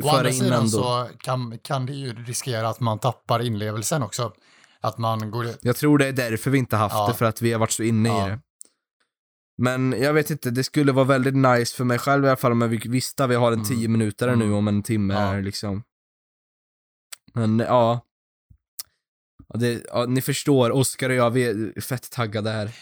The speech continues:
Speaker 2: Men fan vad mycket David måste, liksom, förbereda då för allt
Speaker 1: Ja.
Speaker 2: det här.
Speaker 1: Nu har han också en hel vecka på sig till nästa äventyr
Speaker 2: Ja.
Speaker 1: här, så nu håll-, hinner han ju verkligen, alltså, i lördags när vi spelade, då hade han ju bara en halv dag på sig
Speaker 2: Mm.
Speaker 1: eftersom vi spelade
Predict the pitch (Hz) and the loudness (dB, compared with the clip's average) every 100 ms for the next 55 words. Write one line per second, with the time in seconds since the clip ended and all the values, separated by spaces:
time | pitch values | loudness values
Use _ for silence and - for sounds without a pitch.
0 | - _ 110 - 120 139 170 147 127 123 | -20 _ -6 -4 -2 -4 -6 -8 -4 -4
1 | 110 107 104 - 113 104 101 117 104 98 | -4 -8 -10 -10 -8 -8 -6 -6 -6 -8
2 | 92 _ _ _ _ _ - 131 117 104 | -14 _ _ _ _ _ -8 -4 -2 -4
3 | 101 107 113 160 127 92 90 _ _ _ | -8 -8 -6 -4 -4 -8 -12 _ _ _
4 | _ _ _ - 110 104 101 - - 123 | _ _ _ -6 -4 -4 -8 -12 -4 -2
5 | 165 196 113 - _ _ _ - _ _ | 2 2 0 -4 _ _ _ -20 _ _
6 | _ _ _ - 160 190 208 190 175 - | _ _ _ 2 2 4 4 6 4 2
7 | 156 147 151 135 147 - 180 190 156 127 | 0 0 0 0 0 0 -4 2 2 2
8 | 131 139 135 135 139 120 113 107 202 131 | -2 -2 -2 -2 0 0 2 2 2 0
9 | - 135 147 180 175 151 165 147 143 139 | -2 2 4 6 4 4 2 2 0 2
10 | 139 123 127 123 135 156 139 - - 147 | 0 -2 -4 -2 -2 -2 -6 -8 -6 -2
11 | 156 151 123 135 214 - 214 202 - 143 | 0 2 2 4 2 0 -2 0 0 0
12 | 120 139 185 143 127 135 135 123 120 117 | 2 0 0 0 0 2 2 2 0 0
13 | 131 131 135 120 117 127 175 196 143 113 | -2 -2 -2 -2 0 2 2 4 2 2
14 | 120 107 127 123 - 147 120 113 113 | 0 -4 -4 -4 -2 -2 0 2 0